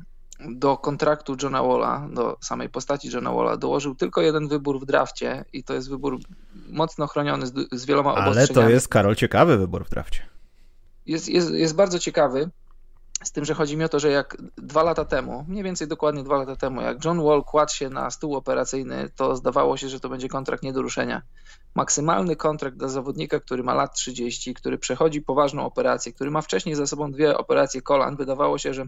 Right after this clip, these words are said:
Speaker 1: hmm, to będzie takie śmierdzące jajko, że nikt tego nie weźmie. A tu się okazało, że weźmie,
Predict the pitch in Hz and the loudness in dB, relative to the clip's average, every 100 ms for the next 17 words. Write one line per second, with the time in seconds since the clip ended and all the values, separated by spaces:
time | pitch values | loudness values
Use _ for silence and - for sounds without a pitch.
0 | 214 254 - - - - - - - - | -2 -2 -2 -8 -20 -20 -20 -20 -20 -20
1 | - 165 165 165 160 - 156 147 165 147 | -6 -4 2 2 0 0 0 2 0 2
2 | 147 143 127 131 139 135 139 139 123 113 | 4 4 0 -6 -8 -8 -8 -6 -6 -4
3 | 123 - 107 - - 175 165 151 139 160 | -2 -4 -2 -4 -2 2 2 2 2 2
4 | 170 196 | 2 -2